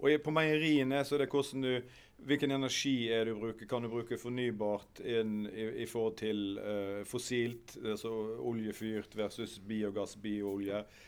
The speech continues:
den type ting. Ehm, klimagassutslippene fra meieriene er veldig sentralt her. Utslipp til vann, eh, fra meieriene er et element i det. Altså at du ikke forurenser, at du har kontroll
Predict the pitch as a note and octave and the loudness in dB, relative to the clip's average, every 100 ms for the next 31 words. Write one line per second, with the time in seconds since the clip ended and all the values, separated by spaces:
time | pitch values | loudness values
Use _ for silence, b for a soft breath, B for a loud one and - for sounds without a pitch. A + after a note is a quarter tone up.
0 | B A#2 A2 A2+ A2 A2+ A2+ A2+ B B | B -6 -4 -4 -4 -2 -2 -2 B B
1 | B B - A2 A2+ A2 G#2+ G#2 G2+ G2 | B B -4 0 2 2 2 0 -2 -6
2 | - G2 F#2+ B2 E3+ C#3+ B2+ A#2 A#2 - | -10 -8 -8 -2 4 4 4 2 0 -2
3 | A2 A#2+ A2+ B2 A#2 A#2+ A#2 A2 F#2+ F#2 | -4 -4 -4 -4 -4 -2 -2 -4 -8 -12
4 | - C3+ B2+ A#2+ A#2 A#2+ A#2 A2+ A2+ A2+ | -6 2 2 2 0 0 0 0 0 -2
5 | A2 A2+ - A2 A2 A#2+ B2 B2+ b b | -4 -6 0 0 0 2 2 0 b b
6 | b - C#3 C3 - B2 B2 C3 B2+ A#2 | b 0 0 0 0 -2 0 0 0 0
7 | G#2+ A2+ C3 C#3 D3 C#3+ - A#2+ A#2+ A#2+ | -2 2 2 0 -2 -6 -8 -6 -2 -2
8 | A2 A#2+ B2 A#2+ A#2+ A#2+ A#2+ A#2+ A#2+ A#2+ | -2 -2 0 0 0 0 0 -2 -2 -2
9 | A#2 B2 A#2+ A#2+ A#2+ A#2 A#2+ A#2+ A#2+ A#2 | 0 0 -2 -2 -6 -4 2 4 4 2
10 | A2+ A#2 B2 C3 B2 A#2+ G#2+ G#2+ b b | -2 -6 -6 -4 -2 0 0 -2 b b
11 | - C3+ B2+ G2+ G#2+ A2 G#2 B2 A2 A2 | 0 2 2 2 -2 -2 0 -2 0 -4
12 | G#2+ - G#2 - - B2+ C3 B2+ | -4 -6 -10 -10 -4 2 2 2